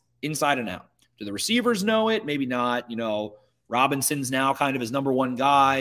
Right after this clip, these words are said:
a couple months into his tenure, you know, not someone that's regarded very highly, whatever, did some nice things in this game at times, but it, it needs to be his show a little bit more so at this point, or else what, like,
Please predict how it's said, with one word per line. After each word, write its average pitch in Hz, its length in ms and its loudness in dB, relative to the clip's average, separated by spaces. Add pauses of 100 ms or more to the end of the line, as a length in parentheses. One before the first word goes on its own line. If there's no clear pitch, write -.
(140)
a 117 60 -4
couple 139 220 -2
months 131 240 -4
into 131 140 -4
his 117 120 -4
tenure, 139 520 -2
you 127 120 -4
know, 117 100 -6
not 127 220 -4
someone 135 200 -6
that's 117 160 -10
regarded 127 380 0
very 127 220 0
highly, 123 500 -4 (280)
whatever, 131 440 2
did 127 160 -4
some 143 100 -6
nice 135 200 -2
things 139 240 -4
in 135 60 -4
this 117 120 -6
game 120 220 -4
at 110 80 -8
times, 120 420 -4
but 120 220 -2 (600)
it, - 180 -2
it 175 120 -4
needs 247 300 2
to 208 80 -2
be 190 160 0
his 175 180 4
show 202 340 2
a 247 60 2
little 131 160 0
bit 120 160 -2
more 123 180 -2
so 123 200 0
at 110 80 -4
this 123 160 -6
point, 131 360 -6
or 143 140 0
else 202 240 0
what, 143 360 -4
like, 135 120 -4